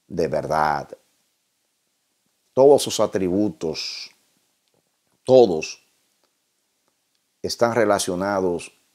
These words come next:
con la verdad. Igual-, igualmente la justicia, como he enseñado. La justicia y la verdad, eh, son el cimiento mismo del trono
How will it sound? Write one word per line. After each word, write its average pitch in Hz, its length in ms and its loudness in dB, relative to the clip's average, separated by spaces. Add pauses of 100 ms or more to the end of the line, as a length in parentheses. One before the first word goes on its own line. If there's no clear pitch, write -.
con 92 180 -6
la 78 120 -6
verdad. 71 520 -4 (1120)
Igual-, 87 260 -4
igualmente 98 520 0
la 85 100 -4
justicia, - 680 -6
como 85 260 -8
he 95 40 -6
enseñado. 82 680 -8 (640)
La 82 100 -14
justicia 117 840 -2 (460)
y 101 80 -4
la 87 140 -2
verdad, 90 600 0 (120)
eh, 80 320 -8
son 101 280 -4
el 98 100 -4
cimiento 92 540 -6
mismo 90 400 -6
del 78 220 -6
trono 85 580 -4